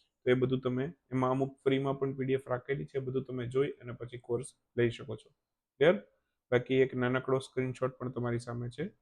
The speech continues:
એનાથી તમે, અ, અંદાજો લગાવી શકો છો કે કયા લેવલની પી ડી એફ હશે. શરૂ કરી દઈએ અઢારમી નવેમ્બરના કરંટ અફેરનો વીડિયો.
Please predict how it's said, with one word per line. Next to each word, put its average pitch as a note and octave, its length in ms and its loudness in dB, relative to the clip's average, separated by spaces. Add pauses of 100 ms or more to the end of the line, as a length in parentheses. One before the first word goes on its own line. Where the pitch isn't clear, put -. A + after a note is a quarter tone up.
એનાથી A#2+ 300 -6
તમે, A#2 300 -10 (440)
અ, A2+ 60 -10
અંદાજો A#2+ 460 -2
લગાવી A2+ 300 2
શકો A2 240 -8
છો C3 120 0
કે C#3+ 100 -2
કયા A2+ 240 2
લેવલની G#2+ 380 2
પી - 400 -12
ડી G#2+ 100 -4
એફ - 180 -8
હશે. - 200 -20 (960)
શરૂ E3+ 200 12
કરી F3+ 240 10
દઈએ E3+ 240 6
અઢારમી D3 400 6
નવેમ્બરના C3 400 2
કરંટ B2 240 0
અફેરનો A#2+ 320 -6
વીડિયો. B2 300 -4